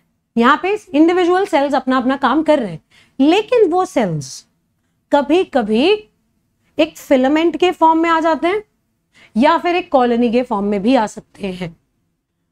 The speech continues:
अगर ये पर्टिकुलर सेल एक अकेला सेल रहता है और ऑर्गेनिज्म वो अकेला सेल ही है, it is unicellular, one cell, then it is known as Chlamydomonas is the example।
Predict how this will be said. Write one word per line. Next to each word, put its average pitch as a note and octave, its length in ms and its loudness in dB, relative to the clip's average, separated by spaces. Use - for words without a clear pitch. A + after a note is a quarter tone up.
अगर E4+ 360 0
ये F#4 200 2
पर्टिकुलर D4 640 0
सेल B3 280 -2
एक D4 320 -4
अकेला C4+ 480 -2
सेल D4 240 -4
रहता G#3+ 360 -4
है A3+ 260 -2
और C4 200 -2
ऑर्गेनिज्म A3+ 600 -2
वो C#4 100 2
अकेला C4 540 -2
सेल B3+ 260 -2
ही C4+ 220 2
है, A#3 140 -2
it A3+ 100 -2
is A#3 180 -2
unicellular, C#4+ 1080 0
one C#4+ 320 0
cell, C#4 320 0
then D4 180 -2
it C#4+ 60 -2
is E4 140 -2
known C4 220 0
as C4 200 -4
Chlamydomonas B3 840 0
is G#3 100 -8
the A3 160 -2
example। F#3 480 -6